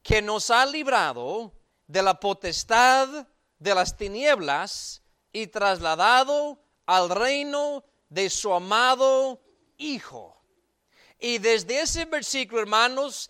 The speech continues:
versos catorce, quince, dieciséis, diecisiete, dieciocho y adelante, hablan del mismo personaje, el amado Hijo de Dios,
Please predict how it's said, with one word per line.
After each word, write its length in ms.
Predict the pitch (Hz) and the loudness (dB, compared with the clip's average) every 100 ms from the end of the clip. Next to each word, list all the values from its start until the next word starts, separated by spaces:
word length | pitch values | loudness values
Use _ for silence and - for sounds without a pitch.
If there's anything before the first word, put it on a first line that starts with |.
| _ | _
versos 480 | 160 214 226 196 - | 0 0 0 -2 -6
catorce, 880 | 202 180 233 269 285 - 277 285 - _ | -4 -2 2 2 2 -2 -6 -10 -16 _
quince, 580 | - 262 294 285 - 254 | -8 -6 -4 -6 -6 -6
dieciséis, 880 | 233 214 175 156 247 262 269 247 185 | -4 -6 -6 -4 0 0 -2 -8 -12
diecisiete, 680 | 175 185 175 - 254 269 208 | -8 -6 -6 -6 -2 -4 -4
dieciocho 800 | 170 170 175 226 285 294 285 233 _ _ | -18 -12 -10 -2 -2 -2 -6 -6 _ _
y 120 | 233 | -2
adelante, 720 | 262 262 247 196 156 202 175 | 0 0 -2 -4 -8 -12 -10
hablan 420 | - 247 277 285 269 | 0 4 4 4 -2
del 200 | 247 214 | -4 -4
mismo 180 | 240 | -8
personaje, 680 | 220 202 202 220 208 165 120 _ _ - | -6 -8 -4 -6 -4 -8 -12 _ _ -6
el 160 | 208 | 0
amado 720 | 202 202 233 254 247 254 240 - | 0 0 0 2 2 0 -2 -10
Hijo 320 | 247 269 233 | -12 -12 -10
de 120 | 202 | -10
Dios, 440 | 185 208 226 220 | -8 -6 -6 -10